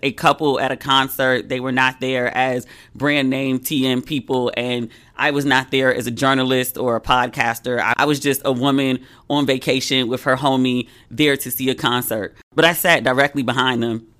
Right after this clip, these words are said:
And John Gray is huge, which, I mean, everyone knows, right? But I had to, like, step out of my seat and, like, into the row for most of the concert because literally he was standing in front of me. And I was like,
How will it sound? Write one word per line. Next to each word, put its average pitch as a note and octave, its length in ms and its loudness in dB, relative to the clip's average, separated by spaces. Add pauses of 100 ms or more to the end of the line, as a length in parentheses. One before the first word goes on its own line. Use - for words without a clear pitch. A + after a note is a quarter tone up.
(280)
And F3+ 100 0
John A#3+ 220 2
Gray F3+ 180 4
is B2+ 120 -4
huge, E3 420 0
which, E3 220 -2 (100)
I - 20 2
mean, G3 260 2
everyone E3+ 380 4
knows, A#2+ 280 4
right? C3+ 240 -2 (180)
But F#3+ 100 2
I A3+ 40 2
had A#3+ 180 2
to, G#3 60 -4
like, D3+ 260 2
step E3+ 320 4
out D#3 160 6
of D#3+ 60 2
my D3 140 4
seat E3 380 -4
and, C#3+ 80 0
like, C#3 220 0
into D#3 260 2
the C3+ 120 2
row C3 400 4 (220)
for D3 120 2
most D#3+ 260 4
of C3+ 60 -8
the D3 60 -2
concert E3+ 580 4
because D#3 220 -2
literally D3+ 480 2
he D3 120 -4
was D3 140 0
standing C#3+ 320 0
in C3+ 60 -4
front C3+ 220 0
of B2 60 -2
me. A#2+ 140 -4
And D3+ 100 0
I E3+ 80 6
was E3 180 0
like, C#3+ 300 2